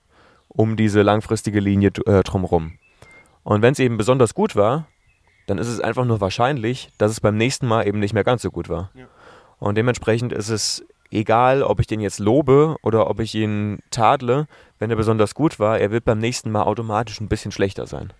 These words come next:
Speaker 2: Das ist wie bei unserem Podcast. Der eine ist
Speaker 1: Ja.
Speaker 2: mal besser, der andere schlechter.
Speaker 1: Der eine ist mal besser und der andere schlechter. Und, äh, wenn Sie jetzt unter diesen Podcast runterschreiben, "Der hat mir besonders gut gefallen, weil wir so toll vorbereitet waren",
Speaker 2: Es ist nächste Woche wieder schlechter.
Speaker 1: dann ist es nächste Woche wieder schlechter. Das liegt dann aber nicht daran, dass wir uns auf den Lorbeeren ausruhen,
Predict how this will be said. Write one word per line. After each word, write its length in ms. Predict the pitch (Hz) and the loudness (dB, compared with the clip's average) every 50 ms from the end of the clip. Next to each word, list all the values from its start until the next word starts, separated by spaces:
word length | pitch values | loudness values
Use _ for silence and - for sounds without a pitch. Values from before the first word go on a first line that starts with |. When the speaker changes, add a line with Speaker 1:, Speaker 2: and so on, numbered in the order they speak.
| _ _ _ - | _ _ _ -18
Speaker 2:
Das 120 | - 98 | -16 -16
ist 140 | 95 - - | -14 -8 -6
wie 100 | 127 135 | -4 0
bei 100 | - 127 | 2 2
unserem 280 | 117 113 110 110 98 95 | 2 0 0 -4 -6 -8
Podcast. 680 | - - 123 - - - 131 131 131 - - - _ _ _ _ _ _ _ _ _ _ _ _ _ _ _ - | -8 -12 -14 -12 -8 -6 -6 -6 -6 -10 -18 -20 _ _ _ _ _ _ _ _ _ _ _ _ _ _ _ -18
Der 80 | - - | -12 -8
eine 80 | 98 | -4
ist 40 | 110 107 | -2 -2
Speaker 1:
Ja. 40 | |
Speaker 2:
mal 80 | 101 95 | -2 -4
besser, 220 | 87 101 - - | -6 -8 -8 -8
der 100 | 110 - | -10 -8
andere 160 | 92 95 98 92 | -8 -10 -10 -12
schlechter. 260 | - 90 - - 87 | -12 -14 -14 -14 -10
Speaker 1:
Der 180 | - - 87 78 | -4 -2 0 2
eine 160 | 101 127 120 | 2 2 0
ist 100 | 117 110 | 0 2
mal 100 | 120 101 | 2 2
besser 220 | 101 117 123 143 | 2 2 2 0
und 60 | 143 127 | 0 0
der 100 | 113 98 | 0 0
andere 240 | 117 113 110 101 | 0 -2 -2 -2
schlechter. 420 | 104 - 117 117 131 - 151 151 143 - - - - - - - - - - | -2 -2 -2 -2 0 0 -2 -2 -2 -4 -10 -20 -20 -20 -20 -20 -20 -12 -4
Und, 260 | - 110 110 117 - | 0 0 0 0 2
äh, 240 | - 110 107 107 107 | 4 6 6 6 6
wenn 160 | 104 107 107 | 4 2 0
Sie 100 | 101 113 | 0 0
jetzt 280 | 139 151 143 - - - | 0 2 2 2 0 -2
unter 240 | 87 123 117 120 110 | -2 2 2 2 2
diesen 220 | 120 135 139 135 | 0 -2 -4 -2
Podcast 420 | - 139 135 - - 117 113 - - | 0 0 -2 0 -2 -4 -2 -2 -2
runterschreiben, 580 | 131 156 139 113 - - 95 98 107 120 123 | 0 0 0 -2 -2 -2 -2 -2 -2 -2 -2
"Der 140 | 113 101 98 | -4 -2 -2
hat 100 | 117 - | -2 -2
mir 100 | 113 117 | -4 -6
besonders 640 | - - 110 107 98 101 131 170 175 160 147 - - | -4 -2 -4 -2 0 0 0 0 0 -2 -4 -4 -2
gut 220 | - 175 202 - | -4 -4 -4 -4
gefallen, 480 | - - - - 92 95 107 123 139 131 - | -8 -8 -4 -2 -2 -2 -2 -4 -6 -8 -8
weil 180 | - 98 101 98 | -6 -6 -6 -6
wir 80 | 101 | -6
so 120 | 92 - 98 - | -8 -8 -10 -8
toll 220 | - - 135 - | -4 -2 -2 -2
vorbereitet 640 | - - 143 156 151 123 101 98 95 98 98 - - | 0 0 0 0 0 -2 -2 -4 -6 -6 -8 -6 -4
waren", 240 | 98 104 120 139 143 | -2 -2 -2 -4 -8
Speaker 2:
Es 100 | 92 90 | -12 -18
ist 120 | 90 - | -16 -12
nächste 220 | 104 110 - - 110 | -12 -12 -10 -8 -6
Woche 100 | 110 110 | -4 -4
wieder 160 | 107 107 101 | -4 -4 -6
schlechter. 340 | - - 90 - - 95 87 - - | -8 -10 -14 -14 -14 -16 -10 -2 0
Speaker 1:
dann 140 | 113 107 | 2 2
ist 100 | 101 131 | 2 0
es 100 | 131 127 | -2 -2
nächste 280 | 120 123 143 - - 151 | -2 -2 -2 -2 0 0
Woche 160 | 139 131 127 | 0 0 0
wieder 180 | 120 120 113 107 | -2 0 -2 -2
schlechter. 440 | - - 113 139 - - 123 127 117 | -2 -2 -4 -4 -2 -2 -2 -2 -2
Das 160 | 107 101 - | -2 -6 -6
liegt 160 | 120 131 - | -6 -4 -2
dann 100 | 131 117 | -2 0
aber 160 | 110 107 113 | 0 -2 -2
nicht 260 | 113 123 151 - - | -2 -4 -6 -4 0
daran, 240 | 101 107 127 143 139 | 2 2 2 2 0
dass 240 | 117 120 120 - - | -2 -4 -4 -4 -6
wir 120 | 120 120 120 | -4 -4 -4
uns 140 | 127 117 - | -4 -4 -4
auf 160 | - 107 - | -6 -6 -6
den 140 | - 101 98 | -6 -4 0
Lorbeeren 420 | 95 104 123 135 143 139 131 127 | 2 2 2 4 2 0 -2 0
ausruhen, 480 | 92 - 127 - - - 131 131 135 | 0 -2 -2 -2 -4 -4 -4 -4 -4